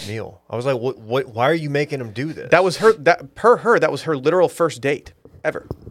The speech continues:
Speaker 2: She said she'd never been on a date before, and then her first date, she's eating tongue.
Speaker 1: Time out. She said she'd never been on a date?
Speaker 2: Yeah.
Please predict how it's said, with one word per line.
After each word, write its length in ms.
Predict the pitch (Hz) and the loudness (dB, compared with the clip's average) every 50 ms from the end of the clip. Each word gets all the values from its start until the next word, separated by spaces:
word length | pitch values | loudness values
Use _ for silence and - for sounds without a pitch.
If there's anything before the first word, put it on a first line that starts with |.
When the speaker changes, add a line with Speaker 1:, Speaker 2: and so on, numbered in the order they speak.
| - - - - - | -6 -6 -6 -4 -6
Speaker 2:
She 100 | - - | -6 -4
said 160 | 147 - 202 - | 0 0 0 0
she'd 140 | 180 156 | 0 2
never 160 | 156 175 190 208 | 2 4 4 4
been 80 | 196 185 | 2 2
on 80 | 180 | 2
a 40 | 160 | 2
date 220 | 127 135 160 175 | 2 2 2 0
before, 220 | - 127 - 147 139 | 0 -4 -4 -2 -2
and 80 | 139 | -2
then 60 | 143 135 | -2 -2
her 100 | 151 147 | -4 -6
first 340 | - - 170 175 170 156 - | -2 0 0 0 0 0 2
date, 200 | 151 165 170 - | 2 2 2 0
she's 180 | - 156 143 | -4 -4 -4
eating 200 | 151 151 139 120 | -2 -2 -4 -4
tongue. 500 | - - - - 175 180 156 127 117 113 - - | -6 -12 -12 -4 0 0 0 0 -2 -8 -14 -12
Speaker 1:
Time 200 | - 135 135 113 | -8 -6 -6 -4
out. 200 | 98 92 85 - - _ _ _ _ | -6 -8 -10 -12 -18 _ _ _ _
She 180 | - - 131 | -12 -10 -10
said 160 | 123 135 147 - | -6 -6 -6 -6
she'd 200 | - 127 110 113 | -6 -8 -4 -4
never 180 | 120 117 127 | -4 -4 -2
been 140 | 113 123 113 | -4 -4 -6
on 100 | 110 104 | -6 -8
a 80 | 98 95 | -8 -8
date? 300 | 90 101 107 131 - 151 | -8 -8 -8 -8 -6 0
Speaker 2:
Yeah. 240 | 156 185 170 113 | 4 4 4 4